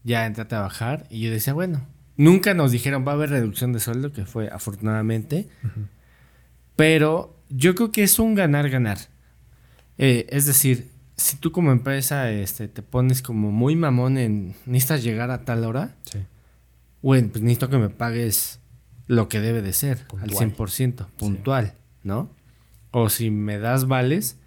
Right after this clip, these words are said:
Speaker 1: los vales tienen que estar cada mes. O bueno, cada quincena, como sea.
Speaker 2: Sí.
Speaker 1: Entonces, yo creo que es un ganar-ganar, la neta.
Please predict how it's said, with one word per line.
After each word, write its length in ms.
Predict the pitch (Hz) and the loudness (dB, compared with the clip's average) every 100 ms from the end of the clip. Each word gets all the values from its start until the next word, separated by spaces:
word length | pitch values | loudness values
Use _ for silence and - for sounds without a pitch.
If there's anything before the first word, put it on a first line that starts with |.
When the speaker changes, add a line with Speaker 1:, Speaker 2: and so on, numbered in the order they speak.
| _ _ _ | _ _ _
Speaker 1:
los 200 | - 117 | 0 2
vales 280 | 110 139 143 | 4 2 2
tienen 200 | 143 143 | 0 -2
que 80 | 135 | -2
estar 260 | - 135 131 | -4 -6 -6
cada 220 | 139 135 | -6 -4
mes. 460 | 135 160 - - _ _ _ _ _ _ _ _ _ _ | -4 -4 -4 -8 _ _ _ _ _ _ _ _ _ _
O 80 | - | 0
bueno, 320 | 123 127 95 87 | 4 4 2 -4
cada 180 | 113 | -8
quincena, 440 | 107 107 98 110 104 | -6 -6 -6 -6 -8
como 220 | 98 98 | -10 -8
sea. 300 | 107 107 98 _ | -6 -6 -10 _
Speaker 2:
Sí. 120 | - 104 | -10 -8
Speaker 1:
Entonces, 300 | 101 135 127 | -2 0 2
yo 80 | |
creo 120 | 143 147 | 0 0
que 80 | 127 | 0
es 100 | 143 | 2
un 100 | 120 | 0
ganar-ganar, 640 | 113 110 110 101 101 98 - | -2 -4 -6 -6 -6 -10 -14
la 160 | - 92 | -12 -10
neta. 260 | 95 92 | -10 -12